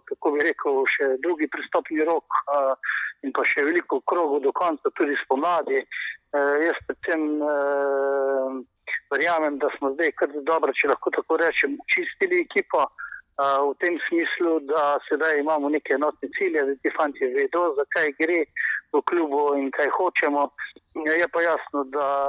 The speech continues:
ko se bo proračun stabiliziral, da si še želim dveh, treh, eh,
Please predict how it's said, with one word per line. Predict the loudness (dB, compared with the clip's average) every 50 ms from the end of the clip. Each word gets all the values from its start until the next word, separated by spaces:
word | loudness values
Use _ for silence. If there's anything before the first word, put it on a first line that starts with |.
| 2 2 2 2 2 2 2 2 2 2 2 0 0 0 -2 -4 -6 -10 _
ko | -4 -4 -2
se | -2 -2 -2
bo | 0 2 2 4 2 2 0
proračun | 0 -2 0 0 0 0 0 -2 -2 0
stabiliziral, | 0 -2 -2 -2 -4 -6 -4 0 0 2 4 4 2 0 -2 -6 -8 -8 -10 -8 _ -6
da | -4
si | -4 -2 -2
še | 0 0 0 0 2
želim | 2 2 2 2 0 0 -2 -4
dveh, | -4 -2 -2 -2 -2 -4 -6 -4
treh, | -2 0 0 2 2 2 0
eh, | 0 0 0 0 2 2 2 2 2 2 0